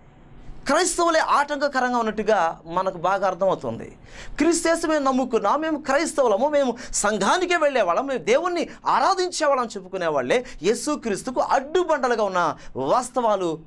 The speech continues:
మనకు తెలుసండి. మంచి సాక్ష్యం లేని జీవితాలు,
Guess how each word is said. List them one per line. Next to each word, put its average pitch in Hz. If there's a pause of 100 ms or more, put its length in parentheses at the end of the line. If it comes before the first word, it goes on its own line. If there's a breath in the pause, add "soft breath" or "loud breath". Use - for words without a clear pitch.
మనకు 135
తెలుసండి. 120 (640)
మంచి 180 (120)
సాక్ష్యం 247
లేని 170
జీవితాలు, 190